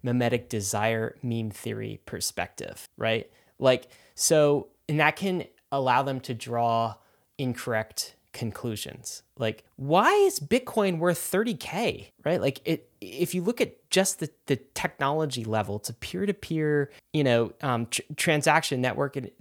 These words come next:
only seven to eight transactions per second. I mean, Visa can do thousands already, and we already have something like that. But why is it worth thirty K? I think it's because of this hidden force of subconscious mimetic desire that sometimes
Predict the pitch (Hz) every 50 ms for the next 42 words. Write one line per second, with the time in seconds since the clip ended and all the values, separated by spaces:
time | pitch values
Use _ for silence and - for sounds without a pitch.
0 | - - - - 156 165 180 165 127 - - - - 156 175 180 - - 143 151
1 | - - - 151 135 123 123 117 135 - - 139 127 - - 120 - - - -
2 | - - 202 190 160 131 110 104 110 139 170 175 - 170 - - 123 120 123 117
3 | 113 110 - - - _ - - - 190 214 202 120 101 73 - - - - -
4 | - - - 113 101 95 92 98 123 160 180 196 208 220 240 220 214 233 285 320
5 | 269 160 - - 104 101 185 - 85 - - 67 - - 143 156 156 - - 165
6 | 151 208 254 247 220 - 180 202 196 - - 214 208 202 214 196 - 233 294 320
7 | - - - 131 - - _ _ - - 160 151 - - - 233 262 254 - -
8 | 135 - - - 165 - 160 165 151 147 143 127 - - - 143 135 120 - -
9 | 160 160 143 135 113 - - - 185 156 113 123 120 - - - 143 123 - -
10 | 147 127 - - - 165 170 185 175 - 117 113 110 - - - - - - _
11 | - 135 131 135 139 135 131 123 - - 113 104 110 123 131 139 131 113 110 110
12 | 107 - - - _ _ 143 127 - - 156 151 - 156 156 151 147 139 127 120
13 | - -